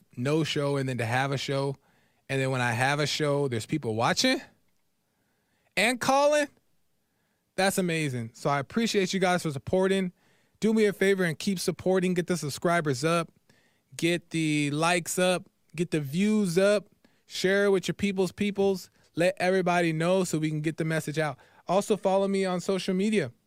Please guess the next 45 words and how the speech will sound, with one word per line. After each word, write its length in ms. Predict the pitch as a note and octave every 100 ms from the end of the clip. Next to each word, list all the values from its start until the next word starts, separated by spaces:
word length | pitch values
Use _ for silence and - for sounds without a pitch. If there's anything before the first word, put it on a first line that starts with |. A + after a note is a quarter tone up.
| _
on, 300 | - E3 E3
um, 500 | D#3+ D#3+ D3+ C#3 C3 - _ _ _ _ -
Instagram 580 | F3 G3+ F#3+ G3 F#3+ E3+
at 180 | E3+
Joel 300 | D#3+ F3 E3+
Friday 340 | D#3+ F3 D#3 C#3
T 220 | - G3
V, 380 | F3+ F#3+ F#3 F3 _ _ -
at 200 | D#3+ D#3+
The 80 |
Gift 260 | D#3+ D#3+ -
of 160 | C#3+ B2+
Dance. 480 | D#3 F3 F3 E3+ - - - -
We 80 |
got 180 | F3 G3+
a 40 | G3
lot 200 | G3 G3
of 140 | F#3
things 240 | F#3 F#3+
going 300 | E3+ F#3 F3+
on. 320 | F3+ F3+ F#3 F3 _ -
We're 80 | E3
trying 220 | - G3
to 60 | F#3
pull 280 | - G#3+
it 80 | G3
all 180 | F3+ F#3
together, 480 | F3+ E3+ E3 F3 F3
to 140 | E3+
be 180 | D#3+ D#3+
honest, 460 | D#3 E3+ E3+ - - _
so 160 | - D#3+
we 100 | E3
can 200 | D#3+ D#3
really 240 | E3 E3
package 520 | C3+ - F3 E3+ F3 E3+
it 100 | E3
properly 680 | G#3 A3 G#3+ G#3 G#3 G3 - _ _ -
and 160 | D3+
get 200 | D3 E3+
it 100 | F3
out 340 | E3 E3+ E3 -
to 420 | - D#3 D3 C#3+
the 100 | C3
public. 580 | - F3 E3 E3+ E3